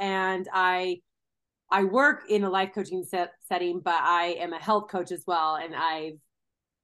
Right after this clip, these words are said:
grown up that way. It's a very deep passion of mine. And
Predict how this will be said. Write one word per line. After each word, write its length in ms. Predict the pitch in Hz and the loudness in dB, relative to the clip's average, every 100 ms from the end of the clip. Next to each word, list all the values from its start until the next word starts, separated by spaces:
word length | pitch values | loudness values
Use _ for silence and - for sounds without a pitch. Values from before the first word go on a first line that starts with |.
| _ | _
grown 240 | - 233 226 | 2 2 4
up 160 | 226 | 2
that 160 | - 196 | 2 2
way. 320 | 214 208 202 | 2 2 2
It's 140 | 196 - | 0 -4
a 160 | 175 - | -8 -4
very 220 | 190 185 | -2 0
deep 200 | 180 175 | -2 -6
passion 380 | - 170 175 175 | -2 -2 -2 -6
of 40 | |
mine. 360 | 175 160 160 160 | -4 -4 -4 -6
And 460 | 160 160 156 151 | -10 -10 -10 -10